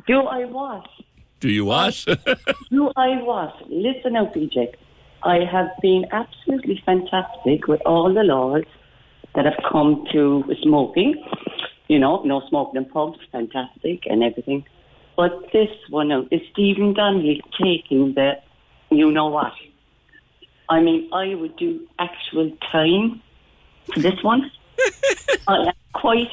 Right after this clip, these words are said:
Speaker 1: entitled to smoke where I want outside. Let it be a beach or a park. If just do my own thing.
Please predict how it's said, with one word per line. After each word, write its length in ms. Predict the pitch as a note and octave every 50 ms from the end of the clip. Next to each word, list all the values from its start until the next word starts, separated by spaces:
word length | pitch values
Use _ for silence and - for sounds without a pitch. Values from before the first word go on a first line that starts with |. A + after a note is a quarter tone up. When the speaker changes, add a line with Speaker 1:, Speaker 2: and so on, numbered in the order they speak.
| - A#3+
Speaker 1:
entitled 720 | D4+ C#4+ - - C4 C4 B3+ B3 - - E3 F3 F3 - -
to 100 | G3 - - -
smoke 420 | F3+ F#3 F3+ E3 F3 E3+ - - - _ _ _ _ _ _ _ _ _ _ _ _ -
where 500 | B2+ C3+ D3 E3 E3+ E3 E3+ F3 F3 -
I 140 | G3+ G#3+ A3
want 360 | G3 D#3 C#3+ C#3 C#3 D#3+ D#3+ - -
outside. 560 | D#3+ D#3 D3+ D3+ - C#3 C#3 A2+ B2 C#3 E3 - - - - - - - - -
Let 160 | - A#2+ F3+
it 60 | F3
be 120 | - G#3+ A#3
a 100 | A#3+ -
beach 560 | - G3 F#3+ A3 G#3 - - - - - - _ _ _ _ _ _ _ _ _ _ - - - - - -
or 420 | C#3+ C#3+ C#3+ C#3+ C#3+ D3 D#3+ E3 - - _ _ _ - - _ _ _ _ -
a 100 | C3+ B2
park. 500 | - - - D3+ D3+ D#3+ F3 G3+ G3+ - - - - _ - - - _ _ _ _ _ _ _ _ -
If 140 | B2+ B2+ - - - - - - - - -
just 160 | - G3 G3 - -
do 160 | G#3 G3 F3
my 160 | E3+ F#3 F#3 F#3
own 160 | E3+ F3 F3
thing. 240 | - A#3 B3 D#4